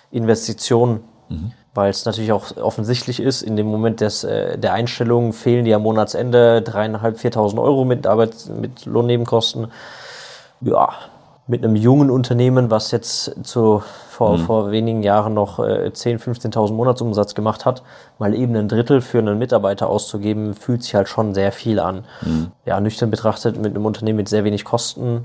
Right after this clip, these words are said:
Speaker 1: sind natürlich fünfzehntausend Monatsumsatz mehr als genug, um einen Mitarbeiter, äh, einzustellen.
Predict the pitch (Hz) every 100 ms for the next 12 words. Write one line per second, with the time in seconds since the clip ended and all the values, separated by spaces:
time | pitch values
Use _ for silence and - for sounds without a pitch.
0 | - - - 101 - - 117 - 107 101
1 | 107 107 107 117 107 101 - 104 98 -
2 | 113 120 101 98 95 107 107 95 95 -
3 | 95 - _ _ _ _ 98 - 95 -
4 | 104 - 101 131